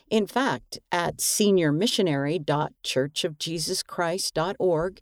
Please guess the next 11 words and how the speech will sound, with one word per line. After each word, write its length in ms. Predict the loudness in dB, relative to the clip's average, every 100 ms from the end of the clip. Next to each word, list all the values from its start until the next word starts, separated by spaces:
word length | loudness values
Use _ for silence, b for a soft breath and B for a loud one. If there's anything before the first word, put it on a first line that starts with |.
| b b b b b -2
you 240 | 2 2
can 560 | 0 -2 0 2 0 -2 _ _ _ _ -2
explore 760 | 0 -2 -4 0 6 6 6
more 340 | 4 6 6 4
than 200 | 2 0
thirty 380 | 2 4 4
types 480 | 2 0 0 0 -2
of 80 | -2
meaningful 540 | 0 0 0 0 -2
missionary 500 | 0 -2 0 0 0
experiences, 920 | -2 -4 0 2 2 2 0 0 -2